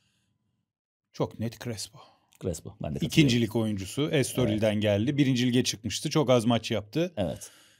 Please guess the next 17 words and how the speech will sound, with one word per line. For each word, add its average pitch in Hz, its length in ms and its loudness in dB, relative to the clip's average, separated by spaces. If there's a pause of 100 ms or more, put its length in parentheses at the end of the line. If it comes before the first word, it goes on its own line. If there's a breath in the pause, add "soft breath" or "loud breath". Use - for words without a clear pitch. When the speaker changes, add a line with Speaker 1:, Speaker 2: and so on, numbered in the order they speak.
Speaker 1:
Hiçbirimiz 127 580 2
beklemiyorduk. 107 680 -2
Speaker 2:
Hatta 117 220 2
ilk 120 140 2
maçta 113 260 2
"Bu 110 100 0
kim?" 90 160 -4
dedik. 78 200 -4
"Nereden 92 420 4
aldık 76 200 -2
biz 73 120 -4
bunu?" 76 120 0
dedik. - 320 -4 (100)
Speaker 1:
Allah 135 400 2
Pereira'dan 131 460 -2
razı 123 300 0
olsun. - 300 -18